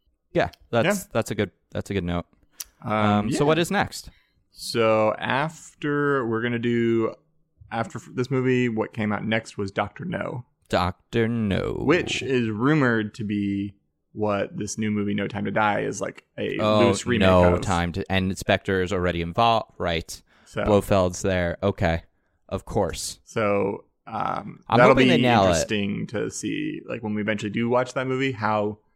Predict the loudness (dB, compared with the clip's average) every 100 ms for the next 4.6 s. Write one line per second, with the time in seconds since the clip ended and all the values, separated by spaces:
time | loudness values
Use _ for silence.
0 | _ _ _ -16 -16 -2 2 4 2 -2
1 | -4 -2 -2 0 2 4 4 4 2 -2
2 | -2 2 2 2 0 0 -2 0 2 2
3 | 2 0 0 0 2 4 4 4 2 2
4 | 2 2 2 2 0 -4